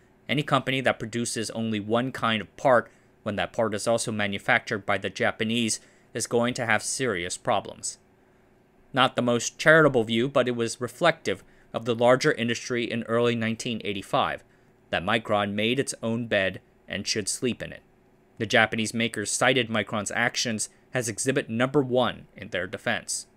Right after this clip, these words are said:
I shall sidestep this era of semiconductor trade discord between U S and Japan, but as it became clear that something was indeed going on, the industry joined in. In August nineteen eighty-five, the International Trade Association made a preliminary ruling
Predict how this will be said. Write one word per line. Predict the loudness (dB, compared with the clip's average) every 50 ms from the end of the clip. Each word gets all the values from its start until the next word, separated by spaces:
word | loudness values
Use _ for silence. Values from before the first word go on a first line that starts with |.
| _ _ _ _ _ _ _ _ _ _ _ _ _ _ _ _ _ _ _ _ _ _ _ _ _ _ _ _ _ -20 -20 _ _
I | 0
shall | 6 6 6 6
sidestep | 8 8 6 6 6 6 6 4 4 4 4
this | 0 -2 0
era | 4 4 6 6 6 6 4
of | 4 2
semiconductor | 0 0 0 0 0 -2 -2 -2 -2 -2 -2 -8 -10 -10
trade | 0 2 2 2 2 0
discord | -4 -8 -8 -10 -8 -6 -4 -4 -4 -4 -4 -8
between | -10 -12 -10 -10 -8 -8 -8 -4 -4
U | -2 0 2 2
S | 2 0 -2 -4
and | -8 -10 -10
Japan, | -10 -12 -10 -2 0 2 4 4 2 0 -4 _ _ _ _ _ _ _
but | 0 2 2
as | 2 2
it | 0
became | -4 -4 -2 -2 -2 -2 -4
clear | -4 -2 0 2 2 2 2
that | 0 -2 -2
something | -4 -4 -4 -4 -6 -6 -4 -2
was | -2 -2 -2 -4
indeed | -8 -8 -6 -2 0 0 0 0 -2 -6 -8
going | -6 -4 -4 -4 -2 0
on, | 0 0 0 -2 -4 -8 _ _ _ _ _ _ _ _
the | -2 -2 -2
industry | -2 -2 -4 -4 -2 -4 -4 -4
joined | -4 -4 -2 -2 -2 -2 -4
in. | -6 -6 -8 -14 _ _ _ _ _ _ _ _ _ _ _ _ _ _ _ -4
In | 2 4
August | 6 6 6 4 2 2 0
nineteen | 0 0 0 -2 -4 -4
eighty-five, | -4 -4 -6 -6 -2 0 2 2 2 2
the | 0 -4 -6
International | -6 -8 -6 -2 0 0 0 0 -2 -6 -6
Trade | -6 -4 -2 0 0 0 -2
Association | -2 -4 -4 -4 -6 -6 -6 -4 -2 -2 -2 -2 -2 -4 -4 -4
made | -2 -2 -2 -2 -4
a | -6
preliminary | -6 -6 -6 -2 -2 -2 -2 0 0 0 2 2 0
ruling | 0 0 2 2 4 4 2 0 -2